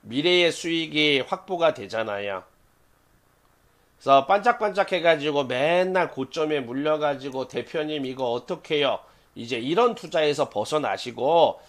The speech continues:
바닥에 종목이 조정을 받으면서 바닥권에 진입을 했을 때 여러분들이 매수해 가신다면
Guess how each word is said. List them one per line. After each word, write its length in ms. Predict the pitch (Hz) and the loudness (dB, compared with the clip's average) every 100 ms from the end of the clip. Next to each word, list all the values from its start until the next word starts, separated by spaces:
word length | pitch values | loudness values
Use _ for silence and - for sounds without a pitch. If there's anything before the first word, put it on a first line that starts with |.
| - _ _ | -20 _ _
바닥에 680 | - 110 156 151 147 101 - _ _ | -8 2 4 6 4 4 -4 _ _
종목이 600 | - 147 190 190 190 185 | -4 0 0 6 6 6
조정을 480 | 123 117 180 214 196 | 2 0 2 2 4
받으면서 880 | 165 165 165 160 151 151 151 151 | 2 2 0 0 2 6 8 6
바닥권에 640 | 151 104 139 147 151 147 147 | 4 0 0 2 0 -2 -2
진입을 520 | - 117 135 143 143 | -6 -6 -4 -2 -2
했을 340 | 196 196 190 185 | -2 -2 -6 0
때 440 | 208 214 220 220 - _ - | 4 6 4 2 -10 _ -8
여러분들이 600 | 113 131 131 135 127 123 | 0 2 2 -2 -4 -4
매수해 500 | 113 127 - 160 143 | -4 -4 -4 -2 0
가신다면 840 | 123 113 139 127 120 160 185 117 | -2 -4 -4 -2 0 4 4 2